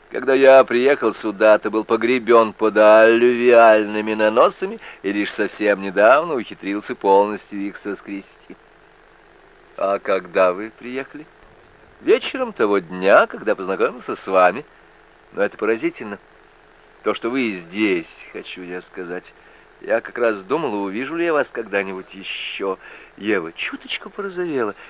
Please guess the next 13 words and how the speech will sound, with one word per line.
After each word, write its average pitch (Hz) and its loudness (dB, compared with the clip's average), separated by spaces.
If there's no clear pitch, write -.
и 110 -12
поспешила 147 -10
добавить: 104 -6
«Я 151 8
хотела 185 -2
сказать, 208 2
как 220 2
странно, 262 2
что - -10
мы 180 -4
все - -4
время 262 -4
встречаемся». 170 -2